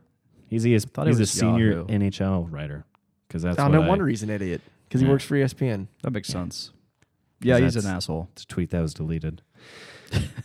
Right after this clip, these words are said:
Speaker 1: I have
Speaker 2: Sometimes we all go on
Speaker 3: Ah,
Speaker 2: drunken
Speaker 1: right.
Speaker 2: Twitter raids.
Speaker 3: Yep.
Speaker 2: Warren went on one a couple days ago.
Speaker 1: Mm.
Speaker 3: Really called some people out there.
Speaker 1: <laughs> Just him. We
Speaker 2: Yeah.
Speaker 1: got, like, eight followers,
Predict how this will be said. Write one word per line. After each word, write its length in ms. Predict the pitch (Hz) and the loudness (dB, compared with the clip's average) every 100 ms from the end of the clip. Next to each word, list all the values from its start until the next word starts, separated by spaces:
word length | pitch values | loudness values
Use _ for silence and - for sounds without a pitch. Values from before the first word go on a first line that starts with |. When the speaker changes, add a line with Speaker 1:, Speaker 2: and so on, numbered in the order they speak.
| _ | _
Speaker 1:
I 80 | 123 - - - - _ _ _ _ _ 92 | -8 -8 -10 -14 -18 _ _ _ _ _ -6
have 20 | 90 | 4
Speaker 2:
Sometimes 500 | 143 156 185 202 190 | 4 6 8 8 8
we 100 | 160 | 8
all 180 | 147 151 | 10 8
go 240 | 143 139 | 8 10
on 140 | 135 113 | 10 6
Speaker 3:
Ah, 80 | 107 | 4
Speaker 2:
drunken 440 | 113 123 143 143 | 4 4 2 0
Speaker 1:
right. 100 | 147 | 0
Speaker 2:
Twitter 340 | 143 131 123 | 2 4 6
raids. 520 | 110 104 101 120 - - - - | 4 2 0 -2 -8 -14 -14 -6
Speaker 3:
Yep. 100 | 107 | -2
Speaker 2:
Warren 320 | 104 104 107 | -2 -2 0
went 120 | 113 | 0
on 140 | 123 | 2
one 320 | 127 135 175 180 - | 2 4 2 0 -4
a 40 | |
couple 280 | - 156 196 | -2 2 2
days 240 | 180 143 | 4 2
ago. 400 | 120 110 90 113 135 | 2 2 4 2 0
Speaker 1:
Mm. 160 | 156 | -2
Speaker 3:
Really 240 | 120 143 139 | 4 6 6
called 260 | 135 131 | 6 4
some 140 | 127 113 | 4 2
people 280 | 127 117 113 | 2 2 -2
out 220 | 110 - | -2 0
there. 240 | 104 92 170 160 - | 0 2 2 2 2
Speaker 1:
<laughs> 320 | 160 - - 160 | -2 -2 -4 2
Just 280 | 226 262 165 | 4 2 0
him. 400 | 147 151 143 151 _ - 180 | 2 2 2 -4 _ -16 0
We 120 | - | 4
Speaker 2:
Yeah. 60 | 120 | 6
Speaker 1:
got, 200 | 160 208 | 6 6
like, 180 | 104 | 4
eight 180 | 90 135 | 4 2
followers, 600 | - 95 123 101 87 87 | 2 2 4 4 2 -2